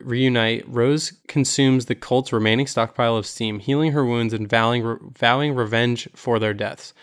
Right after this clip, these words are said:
Dan decides to return to the abandoned Overlook, believing it as a dangerous place for Rose as it is for him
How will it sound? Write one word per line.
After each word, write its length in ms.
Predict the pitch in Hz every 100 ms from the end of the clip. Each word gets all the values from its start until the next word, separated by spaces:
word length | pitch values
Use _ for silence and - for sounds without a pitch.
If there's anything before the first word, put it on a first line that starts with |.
| - - _
Dan 200 | - 120
decides 500 | 117 113 123 123 -
to 100 | -
return 340 | 117 - 127 143
to 100 | 135
the 120 | 123
abandoned 400 | 117 120 120 123 120
Overlook, 460 | 139 135 113 107
believing 340 | 120 120 120 131
it 140 | 131
as 160 | 123 110
a 60 |
dangerous 520 | 107 117 120 139 143
place 400 | - - 127 120
for 240 | - - 107
Rose 460 | 110 117 139 160
as 180 | - 117
it 100 | 113
is 180 | 117 117
for 180 | - 110
him 440 | 104 120 120 131